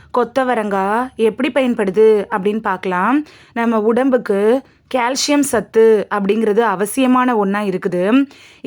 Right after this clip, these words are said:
இந்த கால்சியம் சத்து தான் பற்கள், எலும்புகளோட உறுதித்தன்மைக்கு அவசியமா இருக்கும். கொத்தவரங்காயில கால்சியம் சத்து இருக்கு. வாரத்துல ஒரு முறை, அப்படி இல்லைன்னா ரெண்டு முறை கொத்தவரங்காயை வச்சு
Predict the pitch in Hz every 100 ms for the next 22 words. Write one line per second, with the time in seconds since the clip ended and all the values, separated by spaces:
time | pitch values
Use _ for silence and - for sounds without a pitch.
0 | 233 214 196 226 226 277 302 302 285 208
1 | - 175 180 196 254 277 - - _ 233
2 | 214 - - 220 208 196 - 220 220 269
3 | 285 269 226 208 196 214 247 247 220 208
4 | 190 220 185 196 - 233 220 202 180 -
5 | 175 190 262 302 - - _ - 247 240
6 | 330 311 262 214 190 175 180 202 240 -
7 | - 233 247 - 302 277 226 - 196 180
8 | 185 180 220 294 294 _ _ - 202 190
9 | 180 180 214 277 302 214 208 208 190 190
10 | 190 - - _ 214 190 208 226 269 269
11 | 196 214 240 247 196 180 190 262 - _
12 | _ - 233 285 269 254 247 233 214 202